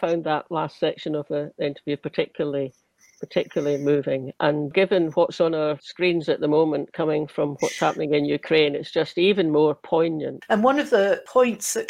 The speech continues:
Speaker 2: came through from most of the speakers at the,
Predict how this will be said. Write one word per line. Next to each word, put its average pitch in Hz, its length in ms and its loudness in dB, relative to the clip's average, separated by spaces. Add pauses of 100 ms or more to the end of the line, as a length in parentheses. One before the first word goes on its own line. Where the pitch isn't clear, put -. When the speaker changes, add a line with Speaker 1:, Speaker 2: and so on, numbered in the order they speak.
(100)
Speaker 2:
came 196 160 0
through 214 360 0
from 190 360 0
most 214 380 2
of 190 100 0
the 185 80 2 (140)
speakers 190 680 0 (300)
at 196 180 0
the, 180 380 4